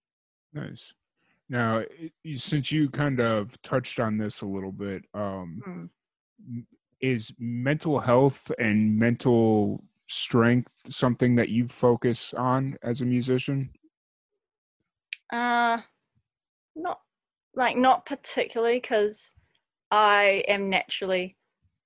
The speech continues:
Speaker 2: just a happy person.
Speaker 1: Okay.
Speaker 2: Um,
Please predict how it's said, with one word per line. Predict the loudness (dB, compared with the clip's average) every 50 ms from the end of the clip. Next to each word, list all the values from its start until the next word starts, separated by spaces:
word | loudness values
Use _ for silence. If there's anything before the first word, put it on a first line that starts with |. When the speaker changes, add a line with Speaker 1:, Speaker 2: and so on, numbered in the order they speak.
| _ _ _ _ _ _ _ _ _ _ -14
Speaker 2:
just | -14 -14 -14 -14 -6 -4
a | -4 -4
happy | 0 0 0 0 0 -2 -10 -10
person. | -4 -2 -2 -2 -2 -2 -6 -6 -6 -6 -12 -16 _ -6
Speaker 1:
Okay. | -4
Speaker 2:
Um, | -2 -2 -2 -2 -2 -4 -8 -14